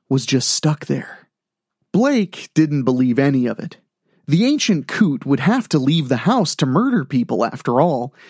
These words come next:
As kids, Blake and his friends dedicated enough hours spying on the man to know that that never happened. As an adult, his divorce had forced him to move back in with his mother,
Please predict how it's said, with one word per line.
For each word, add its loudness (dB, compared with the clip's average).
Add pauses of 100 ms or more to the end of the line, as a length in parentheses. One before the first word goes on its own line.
(280)
As 0
kids, 0
Blake 0
and 2
his -2
friends 0
dedicated 0
enough -2
hours 0
spying 0
on 0
the -2
man -2
to -6
know 2
that -4 (340)
that 2
never 0
happened. -2 (640)
As 2
an 4
adult, 0 (180)
his 2
divorce 2
had 0
forced -2
him 0
to 2
move 0
back 0
in 2
with 2
his -2
mother, 0